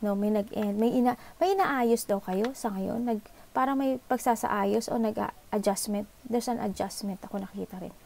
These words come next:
sa iba dito, no. Maga, may door na nag-open na para talaga sa iyo. Ibig sabihin, yung the past talaga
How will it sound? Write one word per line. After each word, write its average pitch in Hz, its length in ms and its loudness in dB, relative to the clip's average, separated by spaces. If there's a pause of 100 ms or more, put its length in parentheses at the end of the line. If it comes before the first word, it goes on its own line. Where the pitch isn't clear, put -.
(360)
sa - 160 2
iba 208 160 4
dito, 196 320 -2
no. 185 160 -6 (560)
Maga, 247 480 6 (320)
may 262 240 8
door 254 240 8
na 240 80 8
nag-open 226 720 4
na 233 80 2
para 208 320 2
talaga 196 400 -2
sa - 160 -4
iyo. 180 240 -8 (720)
Ibig 233 160 2
sabihin, 226 480 8
yung 220 80 2
the 220 80 4
past 208 320 -2
talaga 196 400 -2